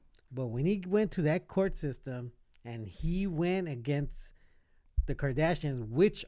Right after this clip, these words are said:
are heavily connected to the judges in this state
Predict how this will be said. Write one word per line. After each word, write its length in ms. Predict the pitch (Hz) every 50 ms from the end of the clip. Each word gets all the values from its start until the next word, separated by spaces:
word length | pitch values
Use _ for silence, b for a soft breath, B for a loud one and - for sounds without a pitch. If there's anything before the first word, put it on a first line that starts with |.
| -
are 160 | - 156 147
heavily 540 | 113 98 98 156 196 247 247 226 185 156 147 139
connected 720 | - - 151 131 135 151 180 190 - - 156 135 - -
to 220 | - 220 240 240
the 140 | 214 151 147
judges 480 | 131 110 117 139 151 160 139 147 123 113
in 120 | 117 113
this 200 | 113 120 117 -
state 540 | - - - - - - - 120 87 73 -